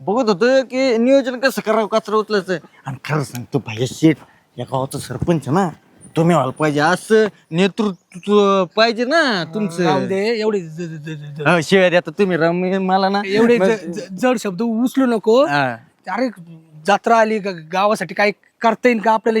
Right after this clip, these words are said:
Speaker 2: हे विचार करायचा तर चौकात जाऊन मु-, मु-, मु-, मु-,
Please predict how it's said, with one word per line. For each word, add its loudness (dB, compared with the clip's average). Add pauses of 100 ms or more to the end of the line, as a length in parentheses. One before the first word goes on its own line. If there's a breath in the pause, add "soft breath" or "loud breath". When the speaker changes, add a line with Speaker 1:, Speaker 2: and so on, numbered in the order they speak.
Speaker 2:
हे 0
विचार 2
करायचा 0
तर -4
चौकात -2
जाऊन -4
मु-, -4
मु-, -6
मु-, -6
मु-, -10